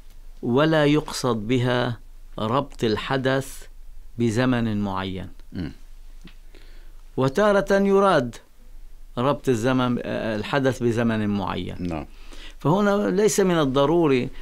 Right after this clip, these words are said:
Speaker 1: يعني، كأن الله يريد أن يقول أن الخيرية التي تتصف بها الأمة إنما ناتجة عن التزام الأمة بهذه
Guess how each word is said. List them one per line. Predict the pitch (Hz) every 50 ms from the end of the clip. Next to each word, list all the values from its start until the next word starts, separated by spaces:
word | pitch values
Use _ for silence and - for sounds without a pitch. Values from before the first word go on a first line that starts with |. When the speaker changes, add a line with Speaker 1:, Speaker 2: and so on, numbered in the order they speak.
| - - - -
Speaker 1:
يعني، | - 120 120 123 120
كأن | - - 160 170 180 185 165
الله | 143 135 139 156 156 143
يريد | 135 135 135 151 156 135 131
أن | 123 117
يقول | 113 110 107 - - 127 117 110 107 - -
أن | 127 131 135 131 127
الخيرية | 123 110 - - - 127 127 123 127 139 160 165 147 123 113
التي | 107 107 107 110 127 123 - 127 113 104 98 98 95 - - - - - - -
تتصف | 117 107 - - - - 156 160 151 - 147 123 - - 123
بها | 120 113 135 147 139 135 139
الأمة | 135 131 - 123 143 135 131 135 131 135 135 - - - - - - - - - - - - - - - - - - - - - - - - - - - - - - - - - - - -
إنما | 151 156 151 131 117 107 101 101 101 98 101 104 - - - - - - - - - - - - - - - - - - - - - -
ناتجة | - 135 139 151 160 156 156 170 160 139 139 156 151 156 160 147 - - - - - -
عن | 135 139 139 139
التزام | 131 110 - - 139 117 110 165 185 190 185 170
الأمة | 151 143 - 143 151 147 143 139
بهذه | 123 131 120 113 123 123 123 107 113 113 107 117 120 123 127